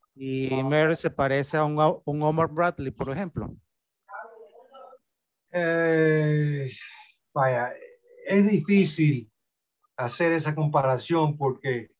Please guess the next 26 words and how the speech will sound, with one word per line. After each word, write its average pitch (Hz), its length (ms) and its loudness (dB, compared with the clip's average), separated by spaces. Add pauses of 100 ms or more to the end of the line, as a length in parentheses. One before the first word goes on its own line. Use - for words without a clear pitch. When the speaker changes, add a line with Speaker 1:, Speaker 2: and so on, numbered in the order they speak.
(800)
Speaker 2:
yo 170 240 -4
tengo 185 340 0
todo 196 580 2
lo 156 60 -6
que 170 80 -6
ha 160 60 -2
escrito 156 520 -6
George 147 320 -4
Patton, 123 380 -6
todo 180 260 2
lo 180 60 -10
que 175 80 -10
se 156 120 -14
ha - 20 -8
escrito 175 440 -4
sobre 131 400 -4
George 123 380 -6
Patton. 107 300 -6 (480)
Y 139 560 0 (640)
Omar 202 440 4
Bradley 202 380 4
para 190 140 2
mí 196 240 0
fue 190 340 2
un 190 260 -4
general 180 640 -2